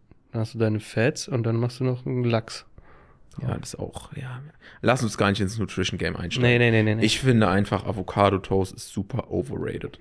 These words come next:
Speaker 1: Ja.
Speaker 2: Das ist mein Statement.
Speaker 1: Mhm.
Speaker 2: Lieb's oder lass es.
Speaker 1: Ja. Okay. <clears throat> Next thing.
Speaker 2: Soll ich das nächste bringen?
Speaker 1: Ja.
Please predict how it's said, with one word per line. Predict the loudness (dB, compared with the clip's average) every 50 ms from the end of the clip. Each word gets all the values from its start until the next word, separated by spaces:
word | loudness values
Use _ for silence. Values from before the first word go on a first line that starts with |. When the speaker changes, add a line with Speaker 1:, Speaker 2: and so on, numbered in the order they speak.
| -6
Speaker 1:
Ja. | -4 -2 0 0 0 0 -2 -6 -14 _ -12
Speaker 2:
Das | -10 -2
ist | 2
mein | 4 4 4 2
Statement. | 2 2 4 4 4 4 4 4 4 4 2 2 -2 -4
Speaker 1:
Mhm. | -2 0 0 0 0 -2 -6 -18 -20 -20 -20 -12 -6
Speaker 2:
Lieb's | -4 -4 -2 2 4
oder | 4 6 6
lass | 4 2 -2 -4
es. | -10 -14 -16 -12 -6
Speaker 1:
Ja. | -4 -2 -2 -4 -6 -10 -18 -18 -18 -6 -2 -2
Okay. | 0 2 2 0 0 -2 -12 -18 -18 -18 -16 -8 0 0
<clears throat> | 0 0 0 -4 -8 -10 -10 -6 0 2
Next | 4 4 4 2 -2 -4
thing. | -4 -4 -4 -6 -10 -16 -20 -20 -20 -20 -16 -2
Speaker 2:
Soll | 2 4 4 4
ich | 2
das | 2 2
nächste | 2 2 2 -2 0
bringen? | 0 0 0 0 -2 -6 -12 -14 -6 -4
Speaker 1:
Ja. | -2 -2 -2